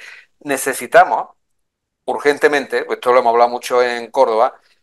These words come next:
necesitamos urgentemente, eh, apoyo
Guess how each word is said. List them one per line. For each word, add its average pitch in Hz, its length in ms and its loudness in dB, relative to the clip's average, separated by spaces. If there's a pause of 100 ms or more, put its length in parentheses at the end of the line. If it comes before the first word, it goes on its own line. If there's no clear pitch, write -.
(100)
necesitamos 120 580 2
urgentemente, 151 920 -4
eh, 110 800 -4 (300)
apoyo 131 560 0